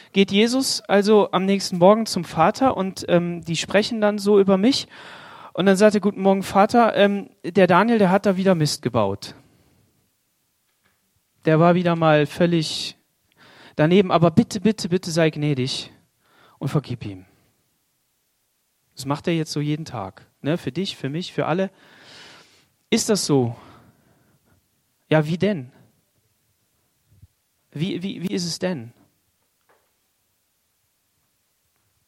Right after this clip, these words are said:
Dass es so nicht ist, das wissen wir. Allein an meiner Schilderung kann das schon irgendwie nicht funktionieren, okay? Das wissen wir. Aber die Frage ist ja, wie ist es denn wirklich? Wie ist es denn?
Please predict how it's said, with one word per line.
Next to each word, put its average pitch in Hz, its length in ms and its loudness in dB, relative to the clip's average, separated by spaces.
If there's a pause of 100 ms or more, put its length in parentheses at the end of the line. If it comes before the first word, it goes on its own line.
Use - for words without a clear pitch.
(1000)
Dass 220 160 6
es 233 120 -2
so 233 100 6
nicht 214 220 0
ist, 247 240 0
das 190 160 0
wissen 220 260 2
wir. 165 80 6
Allein 165 260 4
an 185 120 -2
meiner 175 220 0
Schilderung 185 440 0
kann 175 200 -2
das 175 140 -2
schon 160 200 -2
irgendwie 165 280 0
nicht 147 200 -6
funktionieren, 131 580 -6
okay? 147 380 -4 (340)
Das 165 200 4
wissen 240 220 2
wir. 180 60 4
Aber 175 60 6
die 185 80 2
Frage 240 340 4
ist 220 160 -4
ja, 175 160 4
wie 226 120 -2
ist 226 180 -4
es 190 140 -6
denn 156 200 0
wirklich? 196 380 0
Wie 185 80 -6
ist 277 180 -4
es - 160 -4
denn? 110 300 -4